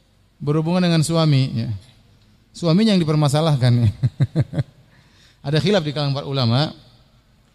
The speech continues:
Kata Allah Subhanahu wa taala, "Wala taqrabuhunna hatta yatuhurn. Fa idza tatahharna fa'tuhunna min haitsu amarakumullah. Innallaha yuhibbu tawwabina wa yuhibbul mutatahhirin. Nisa'ukum harthul lakum fa'tu harthakum anna syi'tum."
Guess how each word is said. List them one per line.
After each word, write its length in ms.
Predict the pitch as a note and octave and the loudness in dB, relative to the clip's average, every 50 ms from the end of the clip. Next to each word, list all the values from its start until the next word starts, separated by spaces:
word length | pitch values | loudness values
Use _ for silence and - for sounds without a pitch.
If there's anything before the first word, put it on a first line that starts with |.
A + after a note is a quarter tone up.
| _ _ _ | _ _ _
Kata 160 | _ D3 C3+ | _ -14 -10
Allah 160 | D3 D#3 D#3 C3+ | -6 -6 -6 -4
Subhanahu 320 | C3+ C#3 C3+ C3+ C3+ B2+ | -4 -4 -2 -2 -2 -4
wa 40 | A2+ C#3+ | -4 -6
taala, 160 | D#3 E3 D#3 | -6 -4 -4
"Wala 320 | C#3 C#3+ D3+ E3+ E3+ D#3+ | -2 -2 0 0 0 0
taqrabuhunna 1040 | - - D3+ - D3 D3+ C#3+ C#3+ C#3 C#3 C3+ B2 C#3+ E3 E3 D#3+ D#3+ E3 E3 D#3+ D#3+ - - _ _ _ _ _ _ _ _ - | -2 -4 -6 -4 -2 0 0 0 2 2 2 4 4 4 4 4 2 2 0 -2 -4 -8 -12 _ _ _ _ _ _ _ _ -6
hatta 240 | D#3+ F3 - - D#3+ D#3 C#3+ | -6 -6 -6 -6 -4 -4 -4
yatuhurn. 720 | C#3+ C3 - C#3+ C3 A#2+ D3+ D#3+ D#3 C3 A#2 G#2 F#2+ F2+ F2+ - _ _ _ _ _ _ | -4 -4 -4 -2 0 2 4 4 4 2 2 0 0 -2 -6 -10 _ _ _ _ _ _
Fa 240 | _ - F3 - F#3+ | _ -6 -4 -2 -2
idza 240 | E3 D#3 D#3+ E3 D3+ | -2 0 0 0 -2
tatahharna 880 | - D#3+ C#3 - D3 C3 A#2+ C3+ E3 D#3+ D#3 F3 F#3 F#3+ F#3 - - _ _ _ _ _ _ - | -2 -4 -4 -2 0 0 2 2 2 2 0 -2 -2 -2 -4 -8 -12 _ _ _ _ _ _ -12
fa'tuhunna 880 | - D#3+ E3 - B2+ - D3 D3 C#3 C3 C#3+ E3 E3+ E3 E3 E3 D#3 | -8 -8 -8 -8 -8 -8 -6 -4 -2 0 0 2 2 2 2 2 0
min 240 | D3 D#3 D#3 D3 C#3 | 0 0 0 0 0
haitsu 320 | A#2 C#3+ D3 D3 C3+ - | -2 -2 -4 -4 -6 -8
amarakumullah. 880 | D#3+ - - C3+ C3+ C3 B2+ B2+ B2 - C3 B2 A#2+ A#2 A#2 A2+ A2 - - - _ _ _ _ _ _ _ _ _ _ _ _ | -8 -8 -6 -4 -4 -4 -4 -4 -6 -4 -2 0 0 2 0 -2 -4 -6 -12 -16 _ _ _ _ _ _ _ _ _ _ _ _
Innallaha 400 | - D3+ D#3+ D#3+ D3+ D#3 D3+ C#3+ | -4 -2 0 0 0 0 0 -2
yuhibbu 320 | D3 D3 C3 C3+ C3+ C3+ B2+ | -2 -2 -2 -4 -4 -6 -8
tawwabina 480 | - C3+ C3+ C3 C3 B2 C3 C3 B2+ | -8 -8 -6 -6 -6 -6 -4 -4 -4
wa 80 | B2+ B2+ | -4 -4
yuhibbul 320 | B2+ A#2 B2 B2+ C3 B2 | -6 -6 -6 -6 -4 -4
mutatahhirin. 560 | A#2+ B2 B2 A#2 - A2+ G#2+ B2 C#3 F3 G3 F3+ - - - - - - | -2 -2 -2 -4 -4 -2 0 0 2 2 0 -2 -4 -8 -18 -16 -8 -4
Nisa'ukum 480 | F3+ E3 - F#3 F#3 F3+ D#3 - D3+ C#3+ D3 | -4 -2 -2 -2 0 0 0 2 2 2 2
harthul 240 | D3+ B2+ - C#3+ C#3 | 2 0 -2 -4 -4
lakum 240 | C3+ B2+ - - A#2+ G#2+ | -4 -4 -4 -4 -6 -6
fa'tu 240 | A2 D2+ - - C3 | -6 -6 -6 -6 -4
harthakum 400 | A#2+ B2 A2 C3+ D#3 C#3 F3+ F#3 | -4 -4 -4 -6 -6 -4 -4 -2
anna 160 | F#3 F3+ F3 | 0 0 0
syi'tum." 400 | D#3 - D#3+ C#3 A#2 - A#2 G2 | 0 0 -4 -8 -8 -8 -8 -8